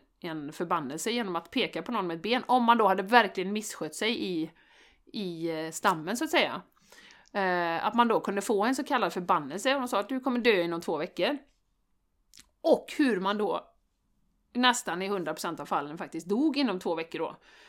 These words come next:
Eh, och då gick ju han in och tyckte han att det intressanta är ju då att se varför dör man då när man får den här. Och, och då menar han att det var två vägar. Antingen var det som att,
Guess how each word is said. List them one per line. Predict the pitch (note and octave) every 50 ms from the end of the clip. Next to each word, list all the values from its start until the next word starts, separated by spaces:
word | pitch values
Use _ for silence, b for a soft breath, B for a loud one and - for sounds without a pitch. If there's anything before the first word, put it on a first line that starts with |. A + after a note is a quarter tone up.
| B B B B B B B B _ _ - A3+
Eh, | G3+ F#3+ F#3 F3+ F3+
och | - - A3 G#3
då | A#3 B3 B3+ C4+
gick | C#4+ C#4+ C#4+ -
ju | D#4+ D4+
han | C#4+ C4 A3+ A3 A3 A3+
in | G#3 F#3+ F3+ G3
och | G3+ G3+
tyckte | F#3+ C4+ A#3+ A#3+ - G3+
han | A3 G3 F3+
att | E3 F3
det | G#3
intressanta | G3+ G3 F#3+ - G#3 - B3+ G#3+ F#3+ E3+ F3+ - - C4
är | C4+ C4 C4 C4 A#3+ B3 A#3
ju | G#3 G#3
då | G3+ F#3+ F3
att | F3
se | - F#3+ E3+
varför | E3 E3 F3+ G3+ E3 C#3+ D3 D#3 D#3+ - - F#3
dör | F3 F3 E3 F3 F3 G3 F3 D3+ D3 D3+
man | F#3 A3+ C#4+ F4
då | D#4+ G3+ D3+ F#2 - - b b b b b _
när | - F#3
man | E3+ D#3+
får | E3 - E3+ D#3+
den | E3 E3
här. | D3+ - - -
Och, | G3+ G3 G3+ -
och | A3+ G#3+
då | G3+ A3 A3+
menar | B3+ C4 A#3+ G#3+ G3+
han | G3 F3+
att | F3+
det | G3+
var | F#3+ F3+
två | F3+ - - G#3+ F#3+ F3 E3+
vägar. | E3 G3+ G#3+ F#3 E3 E3 F#3 G#3+ C4
Antingen | A#3 A#3 A#3+ A#3 G#3 - A3 A#3+ C4+ C#4
var | B3+ A3
det | F#3+ F3+ F3+
som | - G3+ F3+ F3+
att, | F3 F3 - -